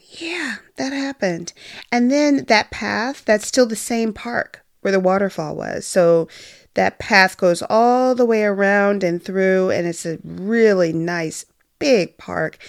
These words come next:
And then, of course, at the top, oh, see, if you can really, if you can look really hard at that top pink glass, that's an X-rated. So good. So refreshing. And that, again, is at Solmek.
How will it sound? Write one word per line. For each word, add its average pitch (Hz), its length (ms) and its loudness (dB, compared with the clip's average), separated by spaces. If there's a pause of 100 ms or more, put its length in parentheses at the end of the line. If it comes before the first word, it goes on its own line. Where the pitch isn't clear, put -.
(360)
And 240 220 4
then, 208 300 0
of 185 260 -4
course, 262 340 -2
at 196 120 -8
the 190 80 -4
top, 170 560 -4
oh, 226 160 -2
see, - 300 -4
if - 280 -8
you 269 60 -10
can 220 400 -10
really, 294 380 -2
if - 160 -8
you - 180 -8
can 254 120 -6
look 330 220 -8
really 302 160 -2
hard 277 480 -4 (420)
at - 140 -6
that 226 220 -4
top - 400 -14
pink - 480 -4
glass, 262 480 -4
that's - 260 -10
an 220 80 -6
X-rated. 180 800 -12 (240)
So - 360 -20 (400)
good. - 760 -20 (200)
So 302 340 -6
refreshing. 220 800 -6 (320)
And 175 240 0
that, 175 320 -2
again, 156 320 -4
is 151 220 -10
at 147 260 -12 (220)
Solmek. 180 600 -4